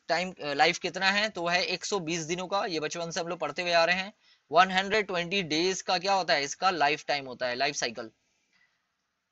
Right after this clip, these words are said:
What is the process of adding zinc to iron to prevent rusting?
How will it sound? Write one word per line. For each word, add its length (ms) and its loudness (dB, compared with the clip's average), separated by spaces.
What 220 6
is 260 2
the 160 6
process 460 2
of 140 4
adding 540 4
zinc 220 0
to 80 -2
iron 400 6
to 240 -6
prevent 420 2
rusting? 520 0